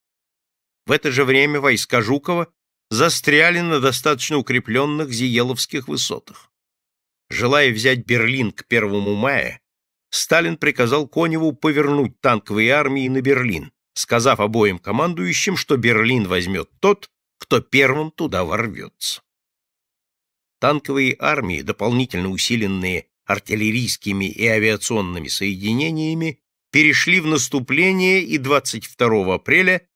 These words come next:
вышли к южной окраине Берлина. Двадцать пятого апреля войска Первого Белорусского и Первого Украинского фронтов соединились западнее Берлина.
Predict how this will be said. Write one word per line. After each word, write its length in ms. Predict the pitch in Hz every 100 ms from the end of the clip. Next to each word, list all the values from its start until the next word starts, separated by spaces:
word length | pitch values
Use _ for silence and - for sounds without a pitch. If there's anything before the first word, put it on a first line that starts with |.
| _
вышли 440 | 98 139 175 - 185
к 140 | -
южной 420 | 113 139 135 143
окраине 480 | 135 - 117 113 113
Берлина. 520 | 101 92 - - - _ _ _ _ _ _ _ _ _ _ -
Двадцать 500 | 110 156 - 160 -
пятого 380 | 151 151 147 147
апреля 440 | 123 147 156 156
войска 480 | 135 131 - 160 147
Первого 580 | _ 143 131 120 120 113
Белорусского 800 | 117 117 117 135 - 147 139 139 _ _
и 120 | -
Первого 480 | 127 151 147 113 110
Украинского 880 | 110 101 120 127 117 92 - 82 76
фронтов 560 | - 101 107 185 - - _ _
соединились 1040 | - - 135 120 107 120 120 160 156 147
западнее 640 | - 110 117 - 117 110 107
Берлина. 540 | 98 90 60 - -